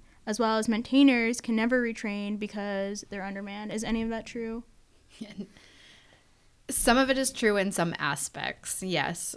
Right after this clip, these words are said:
Speaker 2: Uh, as far as the first part of that question, that flyers are not allowed to retrain out of their flying A F S C, that is completely inaccurate.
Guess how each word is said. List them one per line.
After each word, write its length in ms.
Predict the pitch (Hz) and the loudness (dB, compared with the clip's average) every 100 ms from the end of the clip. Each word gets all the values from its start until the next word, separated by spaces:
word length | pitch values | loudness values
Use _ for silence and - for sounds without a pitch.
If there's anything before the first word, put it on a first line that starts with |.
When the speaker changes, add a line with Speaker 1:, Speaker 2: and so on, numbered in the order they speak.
| - | -8
Speaker 2:
Uh, 520 | 185 175 170 185 170 190 | -4 0 2 2 0 -4
as 180 | 190 | -4
far 160 | - 254 | 2 4
as 120 | 277 | 4
the 80 | 226 | 0
first 480 | - 170 185 - - | -2 0 2 0 0
part 180 | 180 180 | 2 4
of 60 | |
that 180 | 175 185 | 2 0
question, 600 | 185 180 - 185 175 175 | -2 -2 0 -2 -2 -2
that 160 | 156 - | -4 -2
flyers 460 | 165 175 175 175 | 2 2 2 0
are 40 | 175 | -2
not 180 | 165 | -2
allowed 180 | 165 165 | 0 0
to 60 | 170 | -2
retrain 460 | 170 170 175 170 | -6 -6 -4 -4
out 140 | 165 165 | -4 -6
of 120 | 165 | -6
their 140 | 165 | -6
flying 360 | 160 160 156 160 | -4 -4 -4 -6
A 160 | 156 151 | -6 -6
F 120 | 156 | -6
S 180 | 156 - | -6 -4
C, 240 | 147 165 - - - - | -6 -8 -14 -20 -20 -12
that 280 | 175 190 214 | 4 8 8
is 340 | 208 202 190 - - - | 8 2 0 -8 -20 -10
completely 720 | 202 190 202 185 165 160 - | -8 -6 -2 -2 -2 -4 -4
inaccurate. 960 | 160 - 147 151 - 165 165 165 165 | -4 -6 -6 -10 -8 -6 -4 -2 -4